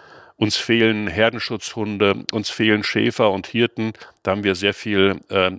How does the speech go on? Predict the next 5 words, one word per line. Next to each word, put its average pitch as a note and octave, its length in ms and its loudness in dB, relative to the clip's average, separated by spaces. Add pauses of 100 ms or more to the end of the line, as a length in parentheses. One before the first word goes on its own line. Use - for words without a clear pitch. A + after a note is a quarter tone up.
(100)
Lücken A2+ 680 -2 (180)
zwischen G2+ 520 -2 (360)
Theorie A2+ 680 2 (440)
und G2 180 -2
Praxis. - 600 -6